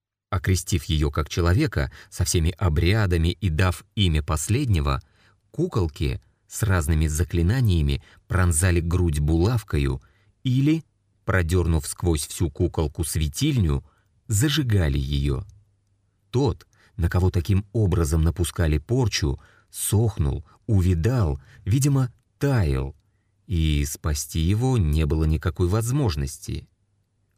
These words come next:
Все симптомы болезни умирающего Карла девятого подтвердили, что он был испорчен. Этой нелепой сказкой Екатерина Медичи маскировала истинную причину казни де ля Моля и Коканна.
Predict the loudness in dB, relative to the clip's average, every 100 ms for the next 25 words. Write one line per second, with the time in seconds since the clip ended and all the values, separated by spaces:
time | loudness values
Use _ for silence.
0 | _ -2 0 2 0 2 2 2 2 2
1 | 2 2 0 0 2 2 2 0 0 -2
2 | -2 -2 0 2 0 2 0 0 0 -2
3 | -4 _ _ -4 -4 -2 -2 2 2 2
4 | 2 2 0 -2 -2 -2 -2 -4 -2 2
5 | 2 0 -6 -4 -2 0 -2 -4 -4 -2
6 | -2 -6 -12 -14 _ _ _ _ _ _
7 | _ _ _ -4 0 2 2 2 2 -2
8 | 0 -2 -2 -2 -2 -2 -4 -2 0 0
9 | 0 2 2 4 2 2 0 -2 -2 -4
10 | _ -4 -4 0 0 0 0 -2 -4 -4
11 | -2 0 0 0 -2 -2 0 0 -2 -2
12 | -2 0 0 0 0 2 2 2 0 -4
13 | _ _ -6 -4 -2 -2 0 -2 -4